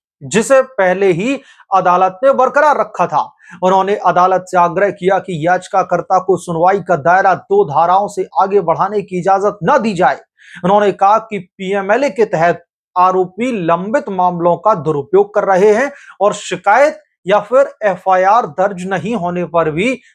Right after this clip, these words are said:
अंतरिम सुरक्षा की मांग कर रहे हैं और इस पूरी की पूरी सुनवाई के इर्द गिर्द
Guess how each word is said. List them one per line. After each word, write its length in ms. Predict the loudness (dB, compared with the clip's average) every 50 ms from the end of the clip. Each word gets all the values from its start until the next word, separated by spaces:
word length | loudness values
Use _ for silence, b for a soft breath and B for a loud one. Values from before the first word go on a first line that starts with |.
| b b b
अंतरिम 500 | -2 -2 0 0 2 2 2 2 -2 -6
सुरक्षा 600 | -6 -6 -4 -4 -4 -4 -6 -8 -6 -4 -4 -4
की 280 | -4 -6 -8 -6 -6 -2
मांग 260 | 0 0 0 0 -2
कर 140 | -2 -2 -2
रहे 260 | -2 -2 -4 -4 -4
हैं 180 | -6 -6 -10 -16 _ _ _ _ _ _ _ -2
और 220 | 0 0 0 0 0 0
इस 240 | 0 0 0 -2 -8 _ _ _ _ _ _ _ _ _ _ _ _ _ _ _ _ _ _
पूरी 300 | -2 0 2 2 2 0
की 100 | 0 -4
पूरी 320 | -6 -4 -4 -4 -4 -4 -4
सुनवाई 460 | -6 -6 -4 -2 0 2 2 0 0
के 120 | 0 0
इर्द 300 | 0 0 -2 -4 -4 -6 -4
गिर्द 280 | -2 0 0 0 -2